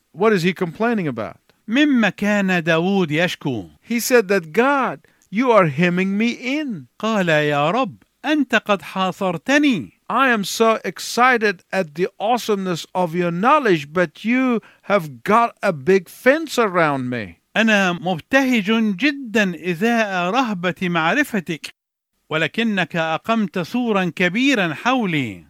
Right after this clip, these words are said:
Speaker 1: And that fence is your guidance and protection watching over me.
Speaker 2: وهذا السور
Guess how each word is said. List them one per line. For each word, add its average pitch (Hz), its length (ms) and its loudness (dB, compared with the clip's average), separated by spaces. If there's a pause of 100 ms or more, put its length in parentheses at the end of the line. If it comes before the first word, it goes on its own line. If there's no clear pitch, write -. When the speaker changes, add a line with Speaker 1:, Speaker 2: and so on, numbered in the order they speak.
(140)
Speaker 1:
And 165 200 -2
that 254 260 6
fence 262 640 -2 (300)
is 190 220 4
your 180 160 2
guidance 170 680 2
and 180 220 -6
protection 175 720 -2
watching 202 440 0
over 123 260 -2
me. 95 300 -10 (140)
Speaker 2:
وهذا 160 460 -2
السور 254 560 -2